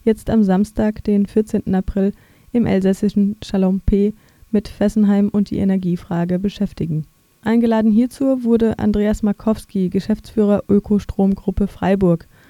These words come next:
Konrad von Radio Dreieckland hat Andreas Markowski zur Energiegewinnung aus Sonne, Wind und Wasser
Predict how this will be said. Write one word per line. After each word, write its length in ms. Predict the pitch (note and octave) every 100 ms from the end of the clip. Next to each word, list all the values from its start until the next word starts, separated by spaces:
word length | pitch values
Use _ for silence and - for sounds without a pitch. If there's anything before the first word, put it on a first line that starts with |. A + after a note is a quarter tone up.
| - _
Konrad 400 | - A#3 B3 B3
von 160 | - G3+
Radio 240 | E3+ E3
Dreieckland 480 | E3+ F3 F#3 G3+ G3
hat 160 | F#3 F#3
Andreas 360 | F#3+ F3 F3 -
Markowski 600 | F3 - A3 - G#3+ G3+
zur 180 | - -
Energiegewinnung 720 | F#3+ F#3 A3 A3+ G3+ G#3 F#3
aus 180 | F3 -
Sonne, 300 | F#3+ G3+ F#3
Wind 220 | G3+ -
und 160 | F#3+
Wasser 340 | F3 F#3 G3